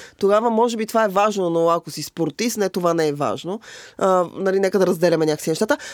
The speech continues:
Аз точно това исках да ви питам. Моя основен проблем, защото всичко е всичко е под някакъв общ знаменател, нали?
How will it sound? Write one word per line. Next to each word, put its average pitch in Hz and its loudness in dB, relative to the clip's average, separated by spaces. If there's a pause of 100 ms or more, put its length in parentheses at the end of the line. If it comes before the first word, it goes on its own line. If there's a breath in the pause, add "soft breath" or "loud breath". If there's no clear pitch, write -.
Аз 311 2
точно 320 -4
това 254 -2
исках 262 -4
да 208 0
ви 185 0
питам. 156 -4 (280 loud breath)
Моя 240 2
основен 214 -2
проблем, 185 -2
защото 208 -8
всичко 233 -4
е 208 0 (760)
всичко 254 -2
е 202 0
под 196 -10
някакъв 196 -2
общ 165 -6
знаменател, 147 -4
нали? 202 -4